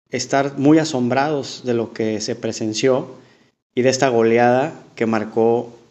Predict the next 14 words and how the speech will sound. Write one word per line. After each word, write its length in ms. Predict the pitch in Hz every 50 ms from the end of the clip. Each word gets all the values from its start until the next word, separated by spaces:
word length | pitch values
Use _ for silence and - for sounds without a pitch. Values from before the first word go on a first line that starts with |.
| _ _ _ _ _ _ _ _ _
el 160 | - 127 117
Fútbol 340 | 120 135 127 120 131 123 123
Club 140 | 123 135 127
Barcelona, 640 | 139 127 131 - 139 139 139 139 135 143 170 196 196 - - - - _ _ _ _ _
eh, 460 | - 117 113 110 110 107 110 110 -
cuatro 320 | - - 123 123 123 127 117
goles 640 | 113 120 120 123 127 127 123 - - - - - _ _ -
a 120 | 120 113
cero, 360 | - - - 151 156 135 120 110
¿no? 200 | 123 151 185 - - - _ _ _ _ _ _ _ _ _ _ _ _ _ _ _ _ _ _ -
Y 60 | -
es 80 | 131 147
aquí 160 | 147 143 156
donde 640 | 156 160 151 151 139 131 123 113 104 98 - -